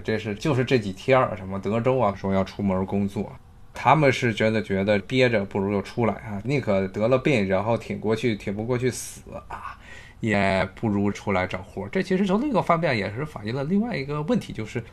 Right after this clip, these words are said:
现在美国的好多企业是利润率非常薄，如果没有政府在这里兜底的话，好多企业是没有办法活下来的，所以他们必须要裁员。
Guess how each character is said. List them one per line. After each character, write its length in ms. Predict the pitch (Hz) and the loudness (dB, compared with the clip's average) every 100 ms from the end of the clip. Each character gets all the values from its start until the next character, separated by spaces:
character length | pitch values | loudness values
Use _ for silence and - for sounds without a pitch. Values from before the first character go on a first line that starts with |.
| - - | -18 -2
现 140 | 160 | 4
在 40 | 135 | 6
美 220 | 117 98 | 4 2
国 220 | - 107 | 0 2
的 260 | 131 127 123 | 2 2 0
好 60 | |
多 100 | 98 | -2
企 200 | 104 - | -2 2
业 80 | 98 | 0
是 120 | 104 110 | 0 -2
利 140 | 151 | 0
润 160 | 139 143 | 2 2
率 120 | 127 | 2
非 160 | 180 | 2
常 120 | 151 143 | 4 4
薄， 320 | 104 107 131 - - - | 4 0 0 -2 -18 -2
如 240 | 127 151 | 2 4
果 100 | 156 | 4
没 160 | 110 135 | 4 2
有 140 | 135 | 2
政 180 | 151 151 | 2 0
府 220 | - 104 | 0 -4
在 180 | 104 98 | 0 0
这 200 | 120 110 | 2 2
里 180 | 101 - | 0 0
兜 160 | 151 151 | 4 6
底 200 | 135 113 - | 6 0 -4
的 80 | |
话， 260 | 101 110 - - - | 0 2 0 -10 -8
好 80 | |
多 120 | 101 104 | -2 -2
企 160 | - | 0
业 100 | 98 | 0
是 180 | 101 113 | 0 -2
没 140 | 101 | 0
有 80 | 131 | 2
办 160 | 143 110 | 6 4
法 60 | |
活 320 | 95 - 95 139 | 4 -6 -2 4
下 100 | 139 | 6
来 180 | 98 | 4
的， 220 | 101 107 - - - - | 2 0 0 -16 -20 -12
所 180 | - | -4
以 20 | 117 | -2
他 120 | 135 | 0
们 100 | 135 | 0
必 100 | 135 | 2
须 120 | 165 | 4
要 80 | 143 | 4
裁 180 | - 120 | 4 2
员。 340 | 135 120 151 | 6 6 6